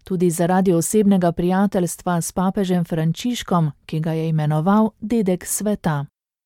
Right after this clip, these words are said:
Pripovedoval je o svojih pogovorih z današnjimi mladimi in s pripadniki svoje generacije,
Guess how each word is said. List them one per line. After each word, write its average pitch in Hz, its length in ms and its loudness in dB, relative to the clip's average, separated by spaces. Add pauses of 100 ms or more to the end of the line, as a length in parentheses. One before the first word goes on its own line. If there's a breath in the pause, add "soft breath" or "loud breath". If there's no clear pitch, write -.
(120)
Pripovedoval 190 840 2
je 247 140 2
o 202 140 2
svojih 180 520 0
pogovorih 185 680 0
z 156 60 -8
današnjimi 165 680 0
mladimi 180 680 2
in 165 140 2
s 165 180 -2
pripadniki 214 680 2
svoje 196 400 4
generacije, 165 920 0